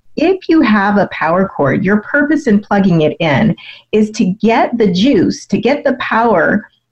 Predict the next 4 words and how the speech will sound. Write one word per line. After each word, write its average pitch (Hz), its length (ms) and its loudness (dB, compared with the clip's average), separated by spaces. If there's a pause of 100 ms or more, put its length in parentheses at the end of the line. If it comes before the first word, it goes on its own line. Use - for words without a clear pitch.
(240)
from 254 640 0
the, 220 480 0
the 185 160 -2
source, 175 800 -2